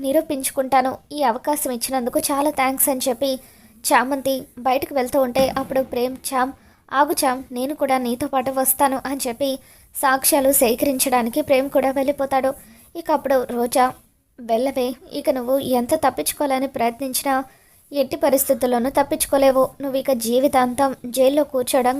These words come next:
ఖాయం" అని చెప్పి, "ఇక ఈ ఇంట్లో నాకు ఏ అడ్డు ఉండదు, నా గురించి నిజం బయట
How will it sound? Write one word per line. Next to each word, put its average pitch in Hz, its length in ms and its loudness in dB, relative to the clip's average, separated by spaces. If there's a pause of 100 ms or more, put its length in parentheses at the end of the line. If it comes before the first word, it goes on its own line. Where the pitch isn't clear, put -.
ఖాయం" 302 340 4
అని 262 160 -2
చెప్పి, 254 260 -2 (440)
"ఇక 349 160 -4 (140)
ఈ 269 120 -2
ఇంట్లో 254 260 2 (100)
నాకు 247 240 4 (360)
ఏ 294 40 8 (160)
అడ్డు 240 220 6 (100)
ఉండదు, 254 300 2 (460)
నా 285 100 0 (140)
గురించి 269 360 2 (220)
నిజం 277 240 -2 (100)
బయట 247 180 0